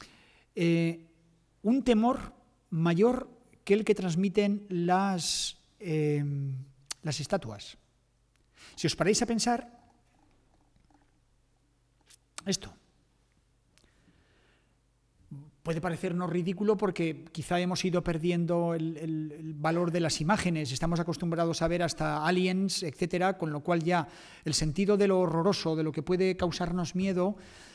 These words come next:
eh, lo, lo hemos difuminado. Tenemos una, una vivencia de la religión y del horror muy distinta a la que podían tener los, los griegos. Ocurre como cuando estamos en la Universidad de la Experiencia tratando con el infierno de Dante,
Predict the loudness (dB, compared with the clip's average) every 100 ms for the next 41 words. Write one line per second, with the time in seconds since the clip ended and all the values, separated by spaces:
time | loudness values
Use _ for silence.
0 | -10 -6 -4 -2 -2 0 -2 0 2 4
1 | 2 2 0 0 0 0 0 2 4 2
2 | 0 -4 0 0 0 -2 -2 0 0 0
3 | -4 -6 -2 2 2 2 -2 -8 -10 -16
4 | -20 -20 -18 -6 -2 0 0 -2 -2 0
5 | 2 0 -2 -4 -2 0 4 4 4 2
6 | 2 0 0 2 2 0 -2 -2 0 0
7 | -2 -2 -2 -4 -4 -8 -8 -8 -8 -10
8 | -14 -20 -20 -14 -8 -2 2 4 4 2
9 | 2 2 0 0 0 0 0 0 0 0
10 | 0 2 2 0 0 -2 0 -2 -2 0
11 | 0 -4 -14 -8 -4 -2 0 0 0 0
12 | 0 0 -2 0 0 0 0 0 0 2
13 | 0 0